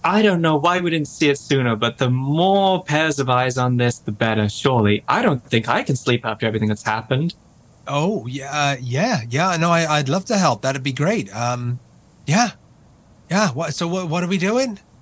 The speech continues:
Speaker 2: A, a, a stakeout, you say? It wasn't Elsie's room? What, what? I thought you said the guy was, uh, didn't, Maggie, didn't you kill him?
Speaker 1: Well,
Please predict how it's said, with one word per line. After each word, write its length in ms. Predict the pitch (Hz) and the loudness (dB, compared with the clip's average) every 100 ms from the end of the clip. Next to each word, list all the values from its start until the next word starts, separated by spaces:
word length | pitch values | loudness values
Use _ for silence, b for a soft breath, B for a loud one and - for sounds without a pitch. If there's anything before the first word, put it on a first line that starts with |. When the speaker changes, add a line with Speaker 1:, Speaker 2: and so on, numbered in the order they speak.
| _ - _ _ - - | _ -20 _ _ -14 -10
Speaker 2:
A, 40 | |
a, 20 | |
a 380 | 131 185 135 156 | -8 -8 -8 -6
stakeout, 500 | - 208 233 208 160 | -4 -2 -2 -2 -2
you 80 | 143 | -4
say? 220 | - 139 | -6 -6
It 80 | 139 | -4
wasn't 240 | 175 147 | -2 0
Elsie's 420 | 139 175 - 214 | 0 0 -4 -6
room? 260 | 226 269 254 | -4 -4 -2
What, 180 | 220 202 | -2 -4
what? 180 | 180 202 220 - _ - - - | -8 -14 -16 -20 _ -20 -18 -8
I 60 | 156 | -6
thought 280 | - 208 | -4 -6
you 40 | - | -4
said 180 | - 190 | -4 -4
the 100 | 196 | -4
guy 240 | 196 196 | 0 2
was, 240 | 202 185 160 170 | 2 -2 -4 -10
uh, 460 | 170 175 180 170 156 | -10 -8 -8 -8 -8
didn't, 280 | 196 185 - - _ _ _ - - | -10 -10 -16 -20 _ _ _ -14 -2
Maggie, 240 | 190 190 | 0 4
didn't 160 | 175 226 | 4 2
you 100 | 202 | -2
kill 300 | - 156 233 | -2 0 0
him? 220 | 311 247 - - - - - - - | -2 -8 -16 -20 -20 -20 -20 -20 -8
Speaker 1:
Well, 500 | - 143 185 131 - | 0 2 2 2 -2